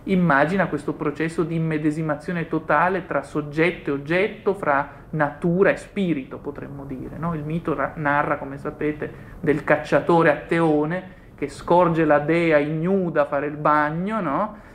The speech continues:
E perciò stesso viene punito dalla dea perché viene trasformato a sua volta in un cane,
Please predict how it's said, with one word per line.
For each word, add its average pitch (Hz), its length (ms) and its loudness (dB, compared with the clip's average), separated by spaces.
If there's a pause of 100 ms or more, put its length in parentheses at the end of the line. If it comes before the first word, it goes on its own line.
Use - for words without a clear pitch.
(140)
E 143 140 0
perciò 170 280 2
stesso 165 300 0
viene 147 220 0
punito 165 440 -2
dalla 156 280 4
dea 151 320 0
perché 143 200 -4
viene 139 220 -4
trasformato 143 1080 0
a - 80 -12
sua - 180 -6
volta 151 480 2
in 151 160 -6
un 170 220 -4
cane, 151 560 0